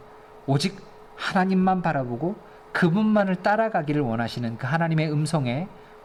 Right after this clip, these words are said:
우리 가운데 순종함으로 말미암아 하나님께서 주시는 위안, 평안, 기쁨,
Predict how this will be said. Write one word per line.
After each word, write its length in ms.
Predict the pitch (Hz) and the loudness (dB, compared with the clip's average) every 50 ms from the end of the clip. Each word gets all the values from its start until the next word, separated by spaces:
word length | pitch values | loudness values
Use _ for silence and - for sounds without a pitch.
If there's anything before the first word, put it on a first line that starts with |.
| - | -6
우리 180 | - 127 143 147 | -2 -2 -2 0
가운데 300 | 143 151 135 131 131 127 | 0 -2 0 0 -2 -2
순종함으로 800 | 127 - - - 233 233 226 208 220 202 196 170 147 147 160 160 | -2 -4 -4 -2 0 0 2 2 2 2 2 0 0 0 0 2
말미암아 600 | 160 151 139 127 131 143 147 139 131 135 127 120 - - - - - - - | 2 0 0 0 0 0 0 0 0 0 -2 -2 -4 -12 -20 -20 -20 -18 -14
하나님께서 640 | - - 240 226 226 214 214 214 - 202 - 202 185 | -2 0 2 4 4 2 2 0 -2 -2 -2 0 -2
주시는 540 | 165 160 143 - 160 147 143 139 127 110 101 | -2 -2 -2 -2 -2 0 0 -2 -2 -6 -6
위안, 400 | 110 120 139 147 135 104 87 - - - - - - - - - - - - - - | 0 2 2 2 2 0 -4 -12 -14 -16 -18 -18 -18 -18 -18 -18 -20 -20 -20 -18 -8
평안, 480 | - - 180 175 185 180 151 110 95 - - - - - - - - - - | -2 0 2 4 4 4 2 0 -6 -10 -12 -12 -14 -14 -18 -18 -20 -20 -14
기쁨, 600 | - - 139 - - - 139 170 160 127 95 | -6 -6 -4 -6 -6 -2 0 2 2 2 -2